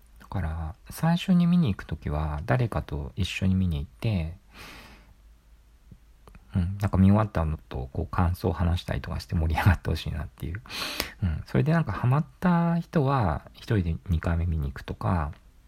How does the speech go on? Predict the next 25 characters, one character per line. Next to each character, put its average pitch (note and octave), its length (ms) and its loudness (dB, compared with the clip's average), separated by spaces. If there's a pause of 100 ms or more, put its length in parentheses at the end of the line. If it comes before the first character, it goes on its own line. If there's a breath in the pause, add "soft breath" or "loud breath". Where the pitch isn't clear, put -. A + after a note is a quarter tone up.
(500)
あ - 80 -10
と、 D#2+ 320 -2
な G2 80 0
ん F2+ 60 0
か E2 160 -6
解 A2+ 260 0
説 A#2 300 -2
の、 G#2 340 2
ま G2+ 140 4
あ、 E2 40 -4
こ F2 200 0
う E2+ 60 0
い E2 100 0
う E2 160 -2 (100)
ラ-、 E2+ 100 0 (280)
ラ F2 100 2
ジ E2+ 100 0
オ E2+ 60 0
ト F2+ 140 -2
ー - 80 -10
ク - 80 -8
の - 80 -8
ト - 140 -2
ー D#2 160 -2
ク - 200 -8